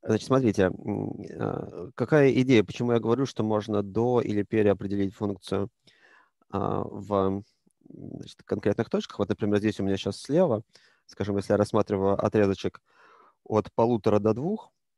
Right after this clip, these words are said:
то у меня в точке два функция не является непрерывной. Но, э, я могу просто, рассматривая этот интеграл на, э, этом отрезочке, э, считать, что здесь в правом конце функция,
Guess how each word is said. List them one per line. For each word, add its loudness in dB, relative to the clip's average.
то 4
у 0
меня 4
в -6
точке -2
два 0
функция -2
не 0
является 2
непрерывной. -2
Но, 2
э, -2
я 4
могу 2
просто, 0
рассматривая 2
этот -4
интеграл -2
на, -4
э, -4
этом -4
отрезочке, -2
э, -2
считать, 0
что -8
здесь -2
в -20
правом 0
конце -4
функция, -2